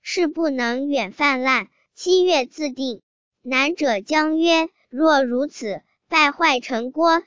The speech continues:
田庐、种木以万数，百姓怨恨。昔大禹治水，山林当路者毁之，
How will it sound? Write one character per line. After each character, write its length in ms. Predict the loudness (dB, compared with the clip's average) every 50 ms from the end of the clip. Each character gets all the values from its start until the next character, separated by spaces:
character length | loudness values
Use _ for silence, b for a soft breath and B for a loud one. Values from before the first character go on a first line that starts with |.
| _
田 320 | -8 -4 -2 -2 0 0 0
庐、 260 | 0 0 0 0 -2 -6 _ _
种 240 | -2 -2 -2 -2 -2
木 260 | -2 -2 -2 0 -2
以 240 | -2 -4 -4 -6 -4
万 280 | -2 0 0 0 -2 -4
数， 320 | -6 -6 -6 -6 -6 -8 _ _ _ _
百 240 | -6 -4 -4 -4 -4
姓 280 | -4 -4 -2 -2 -2 0
怨 280 | 0 0 0 0 -2
恨。 300 | -2 -2 -2 -2 -2 -4 -10 _ _ _ _ _ _ _ _
昔 380 | _ -20 -10 -4 0 2 2 2
大 340 | 4 4 6 6 6 6 4
禹 200 | 0 -4 -6 -8
治 280 | -8 -6 -4 -2 -2
水， 380 | -2 -4 -4 -4 -4 -6 -6 -10 _ _ _
山 400 | _ -4 0 2 2 2 2 2
林 240 | 0 0 0 -2 -2
当 300 | 0 2 2 4 4 2
路 180 | 2 2 2 0
者 320 | 0 -2 -2 0 0 -2
毁 320 | -2 -2 -4 -4 -4 -4 -6
之， 300 | -8 -6 -4 -4 -4 -4